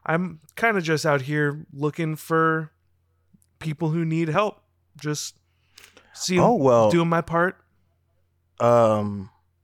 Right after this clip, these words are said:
Speaker 2: hmm. Well, we both work, uh, well, my friend here, Olga, doesn't work for any of the guilds up here. She's actually from one of the rider camps down here in the, uh, Middlelands. But I work actually at, uh, the Hook and Cleaver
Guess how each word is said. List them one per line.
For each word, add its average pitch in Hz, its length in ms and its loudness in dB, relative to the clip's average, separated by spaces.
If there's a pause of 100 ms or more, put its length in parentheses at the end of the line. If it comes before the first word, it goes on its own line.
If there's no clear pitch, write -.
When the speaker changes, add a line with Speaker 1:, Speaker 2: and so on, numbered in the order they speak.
(180)
Speaker 2:
hmm. 147 340 0 (1040)
Well, 131 200 2
we 196 180 2
both 190 400 4
work, 135 380 2 (640)
uh, 101 380 0
well, 101 360 -2 (960)
my 110 200 2
friend 117 320 0
here, 110 240 -2
Olga, 104 340 2
doesn't 98 380 -8
work 95 400 -10
for 92 300 -4
any 95 200 -10
of 90 80 -16
the 92 80 -16
guilds 85 260 -14
up 90 100 -16
here. 101 140 -8
She's 107 220 -4
actually 92 300 -8
from 92 340 -10
one 92 120 -10
of 92 100 -12
the 90 120 -10
rider 92 300 -6
camps - 580 -10
down 98 240 -6
here 101 200 -8
in 95 160 -12
the, 90 320 -16 (100)
uh, 85 320 -16
Middlelands. 104 520 -8
But 107 120 -10
I 143 160 0
work 120 440 -4 (120)
actually 107 480 -4
at, 98 200 -6 (100)
uh, 92 300 -10
the 92 220 -12
Hook 117 220 -4
and 95 120 -8
Cleaver 151 420 -6